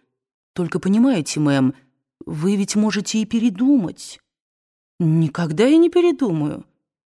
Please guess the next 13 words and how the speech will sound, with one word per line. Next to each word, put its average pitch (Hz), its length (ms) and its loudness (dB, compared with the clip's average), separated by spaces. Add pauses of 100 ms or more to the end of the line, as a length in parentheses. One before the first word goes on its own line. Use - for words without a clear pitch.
(180)
Ну, 240 320 4
или, 165 160 2
скажем, 175 380 0
можете 180 380 0
их - 120 -4
продать. 160 600 -2 (480)
Я 139 240 0
так 139 160 -2
думаю, 147 280 2
они 151 160 2
кучу - 360 -4
денег 214 380 0
стоят». - 640 -6